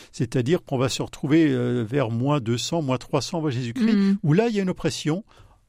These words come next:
Speaker 1: à Jérusalem, euh, pour les Juifs de, de, de la région.
Speaker 2: Et donc, c'est important de se souvenir de, euh, de cette, euh, histoire de, de déportation.
Speaker 1: Eh bien, on nous raconte un moment où les, les Grecs veulent obliger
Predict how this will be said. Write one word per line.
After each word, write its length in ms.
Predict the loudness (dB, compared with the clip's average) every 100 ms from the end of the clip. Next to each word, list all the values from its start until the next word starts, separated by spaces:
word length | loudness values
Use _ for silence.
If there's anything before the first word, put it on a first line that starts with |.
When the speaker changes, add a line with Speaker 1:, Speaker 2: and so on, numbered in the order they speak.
| _ _ _
Speaker 1:
à 160 | 2 2
Jérusalem, 640 | -2 -4 -4 -2 -4 -8 -16 _ _ _ _
euh, 160 | -6 -4
pour 180 | -2 0
les 120 | 0
Juifs 240 | -2 -2
de, 180 | 0 0
de, 320 | 0 -2 -4
de 120 | -4
la 120 | -2 -2
région. 320 | -2 0 2
Speaker 2:
Et 80 | 4
donc, 180 | 4 2
c'est 100 | 2
important 360 | 2 2 -2 -4
de 80 |
se 100 | 0
souvenir 560 | -2 2 4 6 6 4
de, 100 | 2
euh, 380 | 4 4 4 2
de 120 | -2
cette, 260 | -4 -2 0
euh, 180 | 2
histoire 360 | 0 0 -2 0
de, 260 | 2 2 0
de 120 | 0
déportation. 600 | 0 -2 -2 0 0 4
Speaker 1:
Eh 40 | 6
bien, 300 | 6 4 2
on 120 | 2
nous 120 | 4
raconte 600 | 4 0 0 -2 -2 -4
un 100 | -4
moment 500 | -2 0 2 2 0 -2
où 240 | 0 0 -2 -16 _ -4
les, 1120 | 0 2 4 4 2 0 0 -2 -2 -4 -6
les 240 | -4 -4 -4
Grecs 460 | -2 0 0 -2
veulent 360 | -8 -4 -4 0
obliger 840 | 0 0 -6 -8 -6 -6 -6 -8